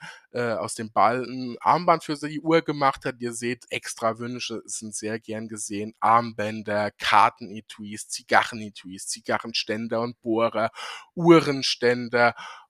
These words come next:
und vieles mehr, alles aus feinstem und schicken Leder, also für die, die es ein bisschen exklusiver und besonders möchten und auch an ihrer Uhr viel Individualität haben möchten. Er macht, äh, sehr, sehr viele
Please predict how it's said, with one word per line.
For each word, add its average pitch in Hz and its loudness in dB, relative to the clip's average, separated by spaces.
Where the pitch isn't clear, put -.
und 156 0
vieles 151 -4
mehr, 131 0
alles 127 0
aus 107 -8
feinstem 123 -4
und 113 -10
schicken - -6
Leder, 113 -2
also 107 0
für 107 -10
die, 117 -20
die 123 -14
es 117 -10
ein 117 -10
bisschen 113 -6
exklusiver 123 -6
und 110 -6
besonders 135 -2
möchten 123 -2
und 117 -6
auch 123 2
an 135 0
ihrer 127 0
Uhr 165 4
viel 185 -8
Individualität 170 0
haben 120 4
möchten. 117 -6
Er 120 2
macht, 127 2
äh, 120 0
sehr, 135 0
sehr 131 0
viele 127 -6